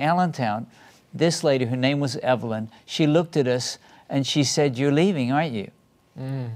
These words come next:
Speaker 1: And, and she wept when we left. She
Speaker 2: Mm.
Speaker 1: bawled. I mean, she,
Speaker 2: Mm-hmm.
Speaker 1: she wailed. But she said,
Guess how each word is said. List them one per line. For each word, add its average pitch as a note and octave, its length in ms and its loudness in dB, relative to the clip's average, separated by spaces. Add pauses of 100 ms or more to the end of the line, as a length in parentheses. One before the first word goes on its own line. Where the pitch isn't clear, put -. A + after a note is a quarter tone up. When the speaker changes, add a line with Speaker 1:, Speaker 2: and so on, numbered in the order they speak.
(100)
Speaker 1:
And, C#3+ 260 0
and D3 220 2
she - 360 0
wept F#3 920 0
when D3 280 0
we B2+ 120 2
left. A2+ 420 -2
She G3+ 180 -2
Speaker 2:
Mm. E3+ 80 -6
Speaker 1:
bawled. E3+ 480 4
I D3 100 -4
mean, D3+ 140 -2
she, G#3 180 -4
Speaker 2:
Mm-hmm. C#3+ 180 -6
Speaker 1:
she G3+ 180 0
wailed. F#3+ 640 2 (600)
But E3 200 4
she - 200 -2
said, D#3 420 0